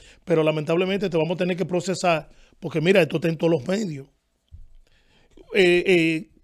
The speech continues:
que tú no oigas en la conferencia de prensa diciendo esto y que el otro, no te preocupes, porque es que a veces tienen mucha información los policías. Recuérdense, también los policías no salen a la calle a lo loco.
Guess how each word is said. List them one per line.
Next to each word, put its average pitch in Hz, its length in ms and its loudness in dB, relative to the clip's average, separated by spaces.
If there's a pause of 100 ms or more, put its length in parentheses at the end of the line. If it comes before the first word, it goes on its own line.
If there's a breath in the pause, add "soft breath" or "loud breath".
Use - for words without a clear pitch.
(180)
que 180 140 0
tú 196 180 -2
no 233 100 2
oigas 247 260 4
en 226 60 4
la 214 80 2
conferencia 202 420 0
de 147 60 -10
prensa 202 280 2
diciendo 196 460 0
esto 214 160 0
y 208 100 2
que 208 120 -2
el 185 60 2
otro, 160 300 -4 (340)
no 156 100 -4
te 175 100 -2
preocupes, 180 520 -4 (920)
porque 175 360 0
es 202 80 -2
que 220 100 0
a 190 40 4
veces 190 260 -2
tienen 185 220 0
mucha 190 180 -2
información 185 720 -6 (1080)
los 143 140 -12
policías. 170 560 -8 (1500)
Recuérdense, 180 460 -2
también 170 260 -2
los 220 80 -2
policías 208 380 0
no 185 80 -4
salen 190 240 -2
a 190 60 0
la 190 80 0
calle 190 200 0
a 185 40 2
lo 180 100 0
loco. 185 400 -4